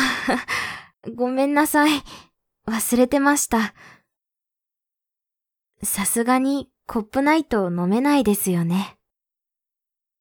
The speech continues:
確か、マグカップがもう一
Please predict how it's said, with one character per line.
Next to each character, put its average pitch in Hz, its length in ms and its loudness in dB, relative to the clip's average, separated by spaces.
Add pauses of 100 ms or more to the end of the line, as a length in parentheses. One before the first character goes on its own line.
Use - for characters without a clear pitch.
(920)
確 233 400 -2
か、 196 280 -2 (680)
マ 226 200 0
グ 262 120 -2
カ 311 160 2
ッ 302 40 2
プ 254 220 -2
が 214 140 0
も 208 380 0
う 240 60 0
一 262 160 -2